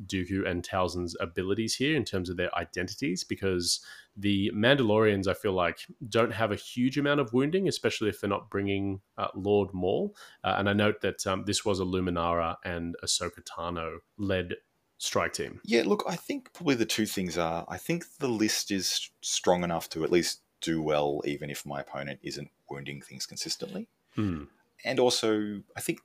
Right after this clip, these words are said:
Speaker 2: Mandos are sort of, like, they're middle of the road in terms of wounding things, if that makes sense.
Speaker 1: Yeah.
Speaker 2: Like, they all have strong activations. They're all gonna go a few times down their tree every time they attack, just about.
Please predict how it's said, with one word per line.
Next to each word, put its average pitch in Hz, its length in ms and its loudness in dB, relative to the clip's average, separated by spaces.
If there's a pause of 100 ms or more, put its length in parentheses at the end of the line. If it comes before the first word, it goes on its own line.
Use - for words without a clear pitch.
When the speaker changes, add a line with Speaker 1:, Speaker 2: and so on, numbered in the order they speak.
(160)
Speaker 2:
Mandos 98 840 2
are 85 40 -4
sort 87 240 -2
of, 80 380 -4
like, 82 200 -6
they're 87 420 2 (100)
middle 98 440 2
of 92 140 0
the 95 100 0
road 120 260 2
in 151 100 -6
terms 143 260 -6
of 139 80 -6
wounding 156 300 -6
things, 170 240 -8
if 165 100 -8
that - 120 -8
makes 165 220 -6
sense. 196 320 -4 (260)
Speaker 1:
Yeah. 101 160 -2
Speaker 2:
Like, - 140 -4
they 95 120 8
all 127 160 6
have 123 140 2
strong 80 200 -2
activations. 69 580 -6
They're 78 160 2
all 95 80 6
gonna 82 160 -2
go 71 160 2
a 71 40 0
few - 180 -8
times 71 260 -8
down 67 180 -6
their 65 80 -6
tree 67 240 -2
every 65 140 -8
time 65 180 -8
they 62 80 -8
attack, 71 320 -4
just - 160 -10
about. 71 340 0